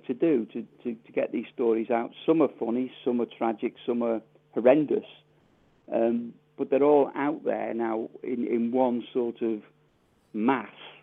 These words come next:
Um, and so I,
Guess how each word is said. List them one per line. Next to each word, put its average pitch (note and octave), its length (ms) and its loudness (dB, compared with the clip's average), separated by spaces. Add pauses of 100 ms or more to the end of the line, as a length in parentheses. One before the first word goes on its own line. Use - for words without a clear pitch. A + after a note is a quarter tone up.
(540)
Um, A2+ 540 -2 (500)
and B2 380 0 (880)
so B2+ 160 2
I, B2+ 100 2